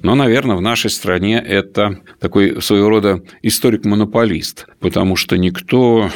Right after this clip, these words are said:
больше, чем он, не изучал период, очень интересный период истории нашего Отечества и внешней политики, но и внутренней тоже, на рубеже девятнадцатого и двадцатого столетия. Малоизученный период.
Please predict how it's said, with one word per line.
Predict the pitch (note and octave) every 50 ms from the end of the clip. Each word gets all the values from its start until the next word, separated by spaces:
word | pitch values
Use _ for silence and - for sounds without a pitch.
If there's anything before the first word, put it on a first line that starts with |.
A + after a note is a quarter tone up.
| -
больше, | - - F#2+ G2 G#2 - - G2
чем | D#2 - - - F2 E2+ D#2+ -
он, | G#2+ A2+ A#2+ A#2
не | G#2 G2+
изучал | F#2+ E2+ F2+ E2 - - A#2 A2+ A2 A2
период, | - F#2 F2+ A2 A#2 A2 -
очень | G2 - - - G2 F#2+
интересный | F2+ - G2+ F#2 G#2 A#2 G#2+ - - F2+ D#2+
период | - F#2+ F#2 F#2+ G#2 G#2+ G2+ - - - - -
истории | - G2 - - - - B2 A#2+ G#2+ F#2+ F2
нашего | E2+ F#2+ F#2 E2 - F#2 E2+
Отечества | F2+ F2 A2+ A#2+ - - G#2 - - - F#2+ F2 - - - -
и | - A#2
внешней | F#2+ G#2 G#2+ G2+ F2 - G2 F2
политики, | - F#2+ F#2 F2+ E2 E2 - - -
но | D#2 A2 D3+ E3+
и | E3
внутренней | D#3+ F3+ F#3 F3 - - D#2+ D2+ D2+ D2+
тоже, | D2 - D2+ D2 D2 D2 C#2 - - - - - -
на | - G2+ A#2+
рубеже | C#3 C#3 A#2+ B2 A2 G2+ A2 A2 G#2+ A2 G#2+ G#2+ _ _
девятнадцатого | - - F2+ E2 - G2+ E2+ E2+ E2 E2+ - - - F2 F2 F2
и |
двадцатого | E2+ E2+ E2+ E2+ - - D#2+ - - D2+
столетия. | D#2 - - - E2 D2+ C#2 - -
Малоизученный | D#2+ F#2 B2 C#3 C3+ B2 A2+ G#2 G#2 A2+ - - G#2+ G2+ G2
период. | G2+ B2+ B2+ A#2 F2+ -